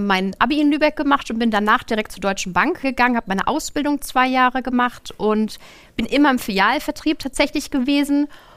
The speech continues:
Und aktuell bin ich Filialdirektorin in der Filiale Bad Segeberg. Und wenn man mich fragt, was so mein Jobprofil ist, dann sage ich immer, ich bin einerseits die Verantwortliche für den Standort, aber trotzdem bin ich weiterhin in der Kundenberatung tätig,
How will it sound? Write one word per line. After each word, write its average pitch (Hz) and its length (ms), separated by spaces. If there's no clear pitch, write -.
Und 233 420
aktuell 240 720
bin 226 260
ich 214 400
Filialdirektorin 214 880
in 202 140
der 190 320
Filiale 190 380
Bad - 160
Segeberg. 254 760
Und 208 440
wenn 190 100
man 202 100
mich 202 180
fragt, 226 440
was - 320
so 202 240
mein 185 340
Jobprofil 240 580
ist, 233 160
dann 190 120
sage 202 180
ich - 120
immer, 208 240
ich - 80
bin 214 140
einerseits 208 760
die 190 320
Verantwortliche 208 720
für - 120
den 175 120
Standort, 302 680
aber 208 300
trotzdem 226 580
bin 202 120
ich 196 140
weiterhin 208 520
in 190 120
der 180 200
Kundenberatung 214 840
tätig, 208 460